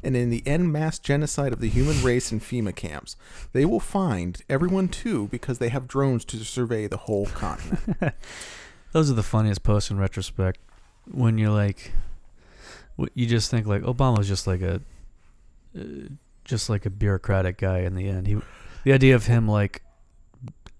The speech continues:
Speaker 1: Being
Speaker 2: creating
Speaker 1: this mass
Speaker 2: genocide and
Speaker 1: and,
Speaker 2: shit.
Speaker 1: and that's the thing about being
Speaker 2: <laughs>
Speaker 1: this,
Speaker 2: That's so
Speaker 1: this,
Speaker 2: funny.
Speaker 1: these trigger things where it's just like, somebody's just like, "I don't like Obama's politics," and then it's, like, some fucking wackadoo
Speaker 2: Sure.
Speaker 1: right-wing guy that's like,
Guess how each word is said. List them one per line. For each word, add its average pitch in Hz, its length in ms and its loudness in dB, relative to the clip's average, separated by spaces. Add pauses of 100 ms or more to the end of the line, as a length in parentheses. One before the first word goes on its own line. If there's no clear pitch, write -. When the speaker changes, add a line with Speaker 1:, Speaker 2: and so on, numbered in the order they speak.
(420)
Speaker 1:
Being 131 160 2
Speaker 2:
creating 117 300 8
Speaker 1:
this 101 120 2
mass 92 60 -4
Speaker 2:
genocide 107 840 4
and 107 200 -2
Speaker 1:
and, 135 160 6
Speaker 2:
shit. - 140 6
Speaker 1:
and 160 100 6
that's 165 180 2
the 165 80 0
thing 147 160 -2
about 139 200 2
being 127 140 2
Speaker 2:
<laughs> 113 80 4
Speaker 1:
this, 110 120 -2
Speaker 2:
That's 123 200 0
so 110 60 -2
Speaker 1:
this, 113 100 -4
Speaker 2:
funny. 117 180 -4
Speaker 1:
these 110 140 -4
trigger 135 340 -2
things 113 300 -4
where 107 100 -4
it's - 120 -8
just - 200 -10
like, 107 220 -6 (300)
somebody's 135 280 -4
just 120 160 -6
like, 107 180 -4
"I 123 60 -2
don't 123 140 2
like 117 140 0
Obama's 107 340 -6
politics," 104 540 -6
and 107 120 -8
then 104 140 -6
it's, - 140 -10
like, 101 160 -6
some 107 260 -2
fucking 101 460 -8
wackadoo 95 680 -6
Speaker 2:
Sure. 101 460 -2
Speaker 1:
right-wing 101 400 -2
guy 98 200 -4
that's 95 220 -8
like, 98 260 -8